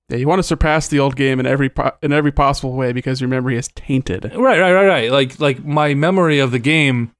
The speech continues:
Speaker 2: evolves with me as my tastes and,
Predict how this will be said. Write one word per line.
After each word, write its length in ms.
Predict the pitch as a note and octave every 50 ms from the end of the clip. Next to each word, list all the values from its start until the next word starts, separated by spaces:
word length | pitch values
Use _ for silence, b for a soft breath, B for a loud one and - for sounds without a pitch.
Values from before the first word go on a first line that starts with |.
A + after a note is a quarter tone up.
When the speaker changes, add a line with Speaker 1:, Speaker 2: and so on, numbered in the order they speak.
| _ -
Speaker 2:
evolves 560 | C3+ C3+ C3 B2+ C3 C#3 C#3+ C3+ C3 A#2+ A2+ A#2
with 220 | C3 D3 C#3 C3
me 120 | C3 A#2+ A#2
as 120 | G#2+ G#2+
my 140 | A#2 A2+ A2+
tastes 600 | - - - - C3+ C3 B2+ - - - - - B B B B B B B B B -
and, 360 | C3 B2+ B2 A#2+ A#2 A2+